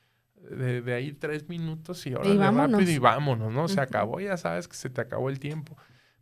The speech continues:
Speaker 1: Pero hay muchas otras cosas que podemos hacer para cuidar el agua, ¿no? Y, y, y, y también, sobre todo, cuidarle las, las manos a las empresas. Esa
Speaker 2: Ujú.
Speaker 1: gente que le gusta el dinero fácil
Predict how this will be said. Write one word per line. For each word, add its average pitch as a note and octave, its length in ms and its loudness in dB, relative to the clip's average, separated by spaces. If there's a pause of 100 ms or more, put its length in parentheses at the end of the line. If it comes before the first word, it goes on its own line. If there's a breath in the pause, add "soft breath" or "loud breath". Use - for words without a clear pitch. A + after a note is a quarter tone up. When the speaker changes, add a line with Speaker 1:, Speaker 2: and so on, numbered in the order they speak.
(120)
Speaker 1:
Pero A#2 220 2
hay A2 100 2
muchas E3 420 -2
otras D3+ 280 -4
cosas D3+ 240 -4
que C3 140 -6
podemos C3 380 -2
hacer C#3 340 -4
para C3+ 220 -4
cuidar B2+ 320 -6
el C#3 120 -8
agua, - 300 -10
¿no? C#2+ 160 -8
Y, D2 80 -6
y, C3 260 -8
y, C#3 240 -6
y C3+ 120 -6
también, B2+ 480 0
sobre E3+ 240 0
todo, D#3 300 0
cuidarle D3 580 2
las, B2+ 360 0
las A#2 200 -4
manos C3 420 -2
a B2+ 60 -2
las A#2 200 -4
empresas. G#2+ 600 -8
Esa - 200 2
Speaker 2:
Ujú. D3 80 2
Speaker 1:
gente D3+ 320 -2
que C#3+ 100 -4
le C3 100 0
gusta C3 540 0
el A#2+ 80 0
dinero A#2+ 340 0
fácil C#3 540 0